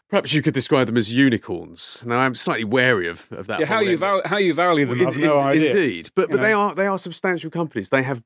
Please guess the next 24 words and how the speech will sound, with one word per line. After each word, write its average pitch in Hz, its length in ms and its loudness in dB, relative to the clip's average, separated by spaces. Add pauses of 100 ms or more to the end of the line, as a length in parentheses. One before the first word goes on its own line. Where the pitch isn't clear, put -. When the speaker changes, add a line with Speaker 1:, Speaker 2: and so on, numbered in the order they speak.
Speaker 1:
built 156 220 6
something 123 320 0
huge. 101 760 0
Speaker 2:
Yeah. 156 120 2
Speaker 1:
Uh, 107 440 0
yeah, 120 160 -4
one 135 160 0
of 131 60 4
their 127 80 6
biggest 131 220 0
holdings 117 200 2
is - 60 -10
something 117 180 -6
called - 180 -8
Ant 123 200 0
Financial, 120 520 0
which 82 240 -8
is, 98 320 -4
i-, 110 200 -8
it's 98 240 -8
essentially 117 440 0
the, 110 380 0
uh, 104 320 -2
the, 104 140 -6